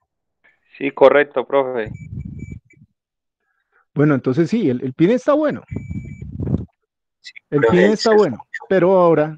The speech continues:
Speaker 2: si ustedes miden desde aquí, desde aquí, hasta este punto del material fotovoltaico,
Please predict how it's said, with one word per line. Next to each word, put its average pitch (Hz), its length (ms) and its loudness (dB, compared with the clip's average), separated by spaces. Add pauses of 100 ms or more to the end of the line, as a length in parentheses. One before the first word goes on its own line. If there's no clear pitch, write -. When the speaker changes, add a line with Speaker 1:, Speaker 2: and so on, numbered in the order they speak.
(100)
Speaker 2:
si - 120 -12
ustedes 143 260 -2
miden 190 380 -4
desde 135 360 -2
aquí, 180 420 -10 (640)
desde 127 260 -4
aquí, 120 340 -8 (1800)
hasta 160 480 2
este 175 320 2
punto 160 640 -6
del - 640 -10
material 135 500 -2
fotovoltaico, 165 1040 -2